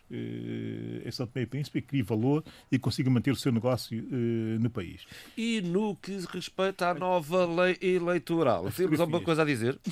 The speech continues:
Speaker 1: Houve aqui um desenvolvimento, um desenvolvimento que muito me agradou, eh,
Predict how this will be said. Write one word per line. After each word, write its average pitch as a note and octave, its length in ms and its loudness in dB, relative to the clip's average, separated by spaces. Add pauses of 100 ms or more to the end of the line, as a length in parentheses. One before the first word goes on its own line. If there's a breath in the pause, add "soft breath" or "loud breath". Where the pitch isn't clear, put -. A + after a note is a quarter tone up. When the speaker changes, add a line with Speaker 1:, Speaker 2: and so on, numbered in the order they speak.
Speaker 1:
Houve F#3 160 4
aqui D3+ 140 0
um D#3+ 60 8
desenvolvimento, C3 640 4
um D#3 40 4
desenvolvimento C3 540 2
que D3 80 0
muito G3 260 4
me C#3+ 60 2
agradou, A#2+ 420 2 (600 loud breath)
eh, B2 1500 -2